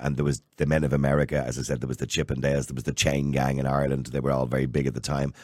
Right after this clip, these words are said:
I think the Chain Gang are still going, actually, as far as I know. But what is it about women? I've seen men going to see female strippers, and they're usually quite well behaved.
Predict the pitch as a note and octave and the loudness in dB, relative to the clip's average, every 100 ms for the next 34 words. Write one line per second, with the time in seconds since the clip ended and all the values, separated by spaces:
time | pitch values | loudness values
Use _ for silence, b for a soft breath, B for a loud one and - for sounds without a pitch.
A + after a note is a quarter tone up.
0 | B D3 - - D2 E2 C#2 A#1+ - C2+ | B -4 -2 0 2 2 0 -2 -2 0
1 | C#2+ C#2 A#1+ B1 - C2 B1+ B1 A1+ C#2+ | 2 2 -2 -6 -6 -4 -2 -2 -2 -4
2 | - B B B B B C#3 D3 - _ | -6 B B B B B 4 4 -2 _
3 | _ - G#2 D#3 A#3 B3+ F3 C3+ G2+ F2 | _ -14 0 2 4 6 6 8 6 6
4 | D#2 F#2+ C#2+ G#1 G1+ _ - A#2 A3+ B3 | 4 4 4 -2 -10 _ 0 4 4 6
5 | D#3+ B2 F#2 D#2 D2+ B1 - D2+ D#2 C#2+ | 8 8 6 4 0 0 -4 -4 -2 -2
6 | B1 A1+ C#2+ - - - - b b b | -2 -4 -6 -8 -8 -10 -12 b b b
7 | b - A#2+ C#3 E3 B3+ F3+ G#2+ D#2 E2 | b 0 4 6 6 6 6 4 6 4
8 | B1+ C#2+ A#1 A#1 F2 D2+ G1+ - | 4 2 0 2 2 2 0 -10